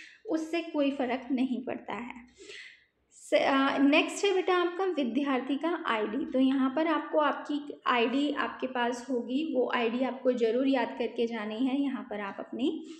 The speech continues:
आईडी mention कर देंगे। इसके बाद आपका roll number आप लोगों को पता होगा, ठीक है।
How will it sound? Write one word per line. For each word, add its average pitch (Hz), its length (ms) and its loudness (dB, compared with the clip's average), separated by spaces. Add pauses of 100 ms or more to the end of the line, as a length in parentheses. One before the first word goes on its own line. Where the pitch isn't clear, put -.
(220)
आईडी 233 520 -2
mention 226 360 -4
कर - 200 -4
देंगे। - 520 -8 (440)
इसके 320 380 2
बाद 294 260 4
आपका 240 460 -2
roll 226 300 2
number 269 300 4
आप 240 280 -2
लोगों 233 220 -2
को 226 140 0
पता 226 320 0
होगा, 262 420 -2 (420)
ठीक 320 200 -2
है। 427 60 2